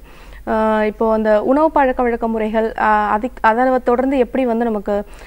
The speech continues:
இந்த குழந்தைகள்ல இருந்தே நமக்கு அந்த வலிகள் வந்து ஏற்படுது அப்படின்னு பார்த்துக்கிட்டிங்கன்னா, அதிகமா வந்து மைதா சார்ந்த உணவுகள் வந்து அதிகமா எடுத்துக்கிறது, அடுத்து வந்து வாதத்தை அதிகப்படுத்தக்கூடிய உணவு முறைகள் வந்து அதிகமா எடுத்துக்கிறது. அதாவது, பாத்தீங்கன்னா,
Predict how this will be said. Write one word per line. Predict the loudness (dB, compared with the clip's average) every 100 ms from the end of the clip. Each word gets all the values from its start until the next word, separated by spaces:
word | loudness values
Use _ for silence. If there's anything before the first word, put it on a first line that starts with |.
| -12
இந்த | -2 2 2 4
குழந்தைகள்ல | 4 4 4 2
இருந்தே | 0 0
நமக்கு | 0 -2 -2
அந்த | -4 -2
வலிகள் | -2 -2 -2
வந்து | -2 -2 -2
ஏற்படுது | -4 -4 -4 -2 -4
அப்படின்னு | -4 -4
பார்த்துக்கிட்டிங்கன்னா, | -8 -8 -8 -6 -6 -8 -10 -20 -20 -20 -20 -20 -16 -6
அதிகமா | -2 0 2 2 2
வந்து | 0 2 0 -2 -18 -10 2
மைதா | 2 4 2
சார்ந்த | 4 2 2 2
உணவுகள் | 2 0 0 -2
வந்து | -2 -2
அதிகமா | -4 -4 -4 -4
எடுத்துக்கிறது, | -6 -8 -8 -6 -6 -10 -18 -10
அடுத்து | 0 0 2
வந்து | 2 2 2
வாதத்தை | 4 4 4 2 2
அதிகப்படுத்தக்கூடிய | 2 2 0 -2 -2 -4 -2 -2 2 2 2
உணவு | 0 2 2
முறைகள் | 0 -2 -4
வந்து | -4 -4
அதிகமா | -4 -4 -4 -4
எடுத்துக்கிறது. | -6 -6 -4
அதாவது, | -4 -4 -4 -4
பாத்தீங்கன்னா, | -6 -6 -6 -6